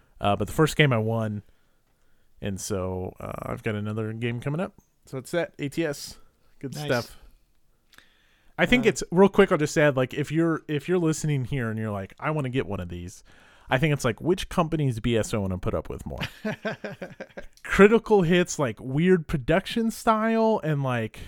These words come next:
Speaker 1: you have to buy extra counters, or, like,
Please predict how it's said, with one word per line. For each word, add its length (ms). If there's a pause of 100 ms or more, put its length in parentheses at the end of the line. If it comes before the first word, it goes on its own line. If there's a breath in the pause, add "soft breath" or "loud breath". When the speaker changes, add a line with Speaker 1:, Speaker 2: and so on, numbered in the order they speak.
(120)
Speaker 1:
you 160
have 140
to 80
buy 440
extra 420
counters, 600
or, 200
like, 400